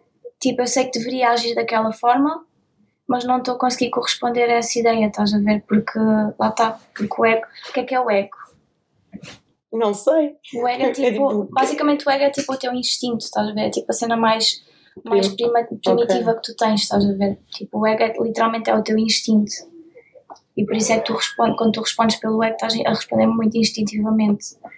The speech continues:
Speaker 1: Quando tu respondes com raiva, é muito o teu ego a falar, mas é uma coisa
Speaker 2: Ok.
Speaker 1: muito instintiva. Tipo, a raiva é de, das, das emoções mais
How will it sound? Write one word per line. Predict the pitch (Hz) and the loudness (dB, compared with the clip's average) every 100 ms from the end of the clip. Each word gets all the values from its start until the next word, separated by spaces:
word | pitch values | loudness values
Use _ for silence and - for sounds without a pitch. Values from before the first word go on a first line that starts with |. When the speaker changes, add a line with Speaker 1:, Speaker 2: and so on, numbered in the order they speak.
| - - | -12 -6
Speaker 1:
Quando | 240 226 | -2 0
tu | 233 | 0
respondes | - 233 214 | 0 0 0
com | - 214 | -2 -4
raiva, | 214 220 233 226 226 | 0 0 0 0 0
é | 233 | 2
muito | 233 226 220 | 2 -2 -6
o | |
teu | 226 226 | -4 -2
ego | 226 | 0
a | 226 | -2
falar, | 233 226 220 | 0 0 2
mas | 214 208 | 0 2
é | |
uma | 214 214 | 2 0
coisa | 214 | 0
Speaker 2:
Ok. | 214 | 0
Speaker 1:
muito | 214 214 | 0 -2
instintiva. | 208 220 214 220 202 | -2 -2 -2 -2 0
Tipo, | 196 196 - 196 190 - - - _ | 0 -2 0 2 2 -2 -16 -20 _
a | 214 | -4
raiva | 214 220 220 | 0 0 0
é | 220 | -2
de, | 208 220 220 208 | 0 0 0 0
das, | 220 214 - - 226 | -2 0 0 0 2
das | 220 | 2
emoções | 226 214 220 220 220 | 2 0 2 2 2
mais | 220 220 - - | 2 2 0 -2